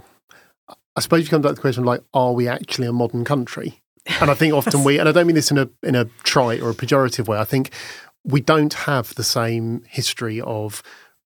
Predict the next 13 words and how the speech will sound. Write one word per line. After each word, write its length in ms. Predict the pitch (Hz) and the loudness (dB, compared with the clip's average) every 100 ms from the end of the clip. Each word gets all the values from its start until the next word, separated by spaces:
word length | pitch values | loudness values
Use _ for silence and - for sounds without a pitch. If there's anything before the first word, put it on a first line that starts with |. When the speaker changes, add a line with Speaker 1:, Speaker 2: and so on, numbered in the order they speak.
| 131 | 0
Speaker 1:
revolution 760 | 120 120 120 113 - 117 113 | 0 2 0 0 -2 -2 -2
or 280 | 117 127 107 | -4 -4 -4
post-war 520 | - 123 110 - 113 | -4 -6 -6 -4 -4
settlement 600 | 104 123 - 117 107 107 | -2 -4 -4 -6 -8 -6
or 100 | 127 | -8
post-regime 760 | 117 - 113 - 113 107 131 117 | -8 -6 -6 -4 -4 -2 -2 -2
reconstruction, 680 | 113 110 - - 120 - 117 | -4 -8 -10 -8 -8 -8 -12
which 180 | 117 | -10
has 80 | - | -8
shaped 480 | - - 113 110 - | -6 -4 -4 -8 -8
many 240 | 117 113 | -6 -4
of 140 | 110 113 | -4 -2
our 340 | 110 110 110 | -2 0 -2